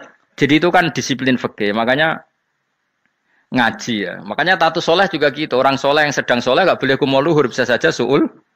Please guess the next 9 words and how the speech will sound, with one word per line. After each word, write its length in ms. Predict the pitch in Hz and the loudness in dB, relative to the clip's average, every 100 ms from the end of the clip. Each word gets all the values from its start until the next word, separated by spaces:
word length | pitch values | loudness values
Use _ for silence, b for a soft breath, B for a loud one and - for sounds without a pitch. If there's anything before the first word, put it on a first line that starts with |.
| _ _ _ _ _ _ | _ _ _ _ _ _
khotimah. 560 | - 95 90 85 - - | -6 -4 -6 -12 -14 -16
Kita 220 | - 113 143 | -6 0 0
punya 180 | 131 117 | 2 0
cerita 320 | 110 110 101 | -2 -2 -4
banyak. 400 | 95 92 98 - | -4 -6 -8 -10
Misalnya 320 | - 95 101 | -8 -6 -6
Khalid 320 | - 104 107 | -2 -2 -2
bin 160 | - 104 | -6 -4
Walid, 340 | 98 98 101 | -2 -2 -4